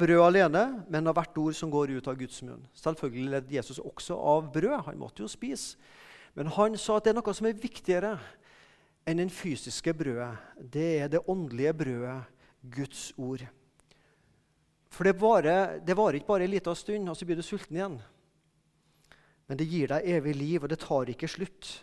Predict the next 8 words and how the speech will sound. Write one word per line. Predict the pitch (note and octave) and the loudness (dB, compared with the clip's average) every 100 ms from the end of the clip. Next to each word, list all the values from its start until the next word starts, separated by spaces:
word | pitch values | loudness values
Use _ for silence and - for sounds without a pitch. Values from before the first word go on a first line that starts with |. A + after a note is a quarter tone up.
| - | -10
og | C3+ C#3 | -6 -2
det | C#3 C3 | -2 -4
er | C3+ | -4
gratis. | C#3+ A#2+ A#2+ - D#3 - - - _ _ | -2 -2 -4 -8 -8 -8 -12 -14 _ _
Det | C3 A#2+ | -10 -2
har | C#3 D#3 | -2 -2
ingen | D#3 C3+ C3+ - | -4 -8 -10 -12
datostempling. | C#3 C#3 B2 - - C#3+ B2 - D#2 | -6 -4 -4 -10 -10 -8 -8 -12 -16